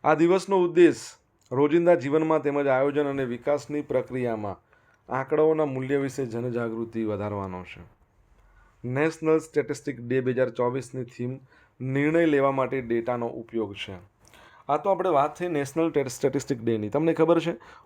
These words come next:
વર્લ્ડ સ્ટેટિસ્ટિક ડે ક્યારે મનાવવામાં આવે છે?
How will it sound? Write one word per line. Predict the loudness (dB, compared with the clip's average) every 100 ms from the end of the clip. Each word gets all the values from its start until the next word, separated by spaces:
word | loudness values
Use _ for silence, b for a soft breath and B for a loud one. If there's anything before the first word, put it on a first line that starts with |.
| -2
વર્લ્ડ | 4 8 8 6
સ્ટેટિસ્ટિક | 2 0 0 -6 -8 0
ડે | 2
ક્યારે | 4 4 4
મનાવવામાં | 2 -2 -2 -2
આવે | -4 -8
છે? | -12 -18 -20